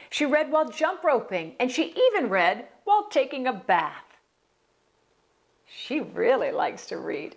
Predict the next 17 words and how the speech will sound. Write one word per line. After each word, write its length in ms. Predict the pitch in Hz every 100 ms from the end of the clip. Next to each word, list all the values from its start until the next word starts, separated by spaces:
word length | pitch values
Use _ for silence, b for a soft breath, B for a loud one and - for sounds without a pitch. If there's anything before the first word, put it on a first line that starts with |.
| -
everywhere. 800 | - 339 165 175 147 131 - - - - - _ _ _ _ _ _ _ _ _ -
After 260 | 226 339
school 320 | 339 - 247
each 240 | 233 233 -
day, 380 | 190 165 147 - -
Anna 400 | 240 247 156 160
rushed 480 | 160 220 330 -
to 60 | -
the 80 | 302
library 520 | 214 160 156 170 180
to 80 | 196
return 380 | 247 - 359 381
the 80 | 240
books 280 | 165 170
she 120 | - 214
had 100 | 208
finished 500 | 339 370 233 233